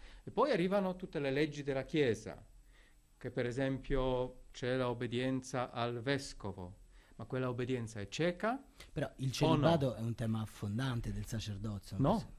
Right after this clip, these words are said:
Speaker 2: se-, ecco, eh, no, insomma.
Speaker 1: No, no, no, no.
Speaker 2: Eh,
Speaker 1: Mi
Speaker 2: insomma.
Speaker 1: dispiace,
Speaker 2: <laughs>
Speaker 1: no, mi dispiace. Il celibato può essere cambiato da un giorno all'altro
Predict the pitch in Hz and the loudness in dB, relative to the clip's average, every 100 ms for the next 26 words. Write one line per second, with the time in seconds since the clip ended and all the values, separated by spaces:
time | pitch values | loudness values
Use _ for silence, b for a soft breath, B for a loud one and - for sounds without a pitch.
0 | - - - 110 - 117 98 - 143 185 | -16 -14 -10 -10 -10 -10 -8 -6 -2 -2
1 | 170 - - - - 143 180 B B B | -4 -14 -20 -20 -8 -6 -6 B B B
2 | B - 180 - - - - - - - | B -2 -2 -2 -14 -18 -18 -20 -18 -16
3 | - 135 170 - - 156 139 156 156 127 | -8 -4 -4 -6 -6 0 4 4 4 4
4 | 202 196 - 151 208 - 185 226 165 180 | 4 6 4 2 0 0 0 2 0 0
5 | - 202 180 - - B B 127 - 160 | -2 -2 -2 -6 -16 B B -8 -4 0
6 | 196 185 170 165 - 160 - 156 151 175 | 0 0 -2 -2 6 6 8 4 4 2
7 | 165 147 147 143 151 139 135 131 123 127 | 2 0 0 0 0 0 -2 -2 -4 -6
8 | 165 | -6